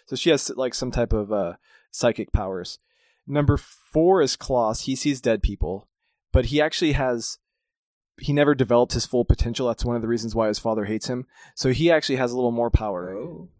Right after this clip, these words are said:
Speaker 1: that he hasn't developed yet. Number five can transport through space and time.
Speaker 2: Okay.
Speaker 1: Number six, Ben gets these crazy octopus,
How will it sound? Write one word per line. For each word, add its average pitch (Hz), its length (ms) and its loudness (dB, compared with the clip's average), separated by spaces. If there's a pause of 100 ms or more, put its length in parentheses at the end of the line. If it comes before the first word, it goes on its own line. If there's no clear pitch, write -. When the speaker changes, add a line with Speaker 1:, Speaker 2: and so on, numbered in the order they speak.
Speaker 1:
that 120 140 -4
he 120 80 -2
hasn't 113 280 -2
developed 98 380 -6
yet. 101 220 -8 (420)
Number 139 300 -2
five 131 580 0
can 131 460 0 (840)
transport 143 800 0 (760)
through 135 180 0
space 131 420 -2
and 131 260 -4
time. 110 400 -6 (160)
Speaker 2:
Okay. 82 220 -14 (460)
Speaker 1:
Number 139 360 2
six, - 720 0
Ben 156 500 -2 (480)
gets 147 220 -8
these 117 180 -10
crazy 151 480 -2
octopus, - 800 -2